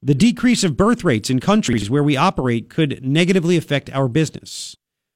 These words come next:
Most of our end customers are newborns and children. As a result, our revenue are dependent on the birth rates in countries where we operate.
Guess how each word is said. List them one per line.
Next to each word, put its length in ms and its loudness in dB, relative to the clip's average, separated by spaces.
Most 240 0
of 80 2
our 100 0
end 140 0
customers 580 2
are 140 0
newborns 680 2
and 140 -6
children. 380 2
As 160 -2
a 20 -2
result, 340 0
our 140 -2
revenue 460 2
are 100 0
dependent 420 0
on 80 2
the 60 0
birth 320 0
rates 240 -2
in 140 -6
countries 440 0
where 100 0
we 120 2
operate. 460 -2